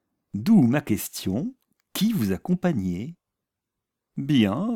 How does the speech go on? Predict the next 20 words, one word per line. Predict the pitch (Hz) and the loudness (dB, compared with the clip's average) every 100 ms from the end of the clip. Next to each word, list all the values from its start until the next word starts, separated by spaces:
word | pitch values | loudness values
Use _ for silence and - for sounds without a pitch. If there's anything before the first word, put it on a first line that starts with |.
| 160 | -4
votre | 113 110 - | -4 -2 0
raisonnement | 107 110 110 110 110 | 2 2 4 6 6
apparaît | 107 - 101 113 | 4 0 0 -2
cohérent, | - 107 110 101 80 110 180 - _ _ _ _ _ _ _ _ - | 0 2 2 0 -4 -8 -8 -14 _ _ _ _ _ _ _ _ 0
et | 120 156 | 2 6
même | 175 214 131 110 101 | 6 4 4 4 4
d'une | 110 107 | 4 4
banalité | 107 110 110 107 151 113 | 2 2 2 2 2 2
déconcertante, | 110 - 107 - 98 - 214 240 202 - | 2 2 -2 -2 -6 -6 -4 -4 -6 -4
n'est-il | 104 104 101 - | -4 -2 -4 -4
pas ? | - 170 233 _ _ _ _ _ _ _ _ _ _ - | -8 -10 -10 _ _ _ _ _ _ _ _ _ _ -2
Mais | 113 107 - - - _ | 0 0 -6 -14 -18 _
le | 120 127 | 0 2
rapport | 110 139 - 147 139 | 4 2 2 2 4
entre | 107 92 104 | 2 0 0
les | 95 | 0
bottines | 92 120 127 - 156 165 | 2 0 0 -8 -2 2
et | 98 | 2
les | 92 | 2
bains | 95 | -2